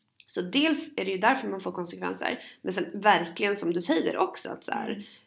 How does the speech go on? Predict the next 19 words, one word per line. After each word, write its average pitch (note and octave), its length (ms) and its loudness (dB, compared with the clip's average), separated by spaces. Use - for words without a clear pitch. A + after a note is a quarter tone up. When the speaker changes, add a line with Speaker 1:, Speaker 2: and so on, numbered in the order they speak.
Speaker 1:
jo, E4 200 6
men A3 160 2
när G3+ 80 2
vi E4 180 6
bråkar B3 380 2
hemma F3+ 520 2
så - 200 2
slår D#4 440 6
man F3 220 2
varandra. D#3+ 640 -2
Speaker 2:
Ja. A3+ 320 -10
Speaker 1:
Ja, G#3+ 140 2
då G3+ 140 2
blir D4+ 220 8
det G3 180 0
normalt A3 500 4
för - 100 -8
mig. - 240 -6
Speaker 2:
Ja. A3 160 -6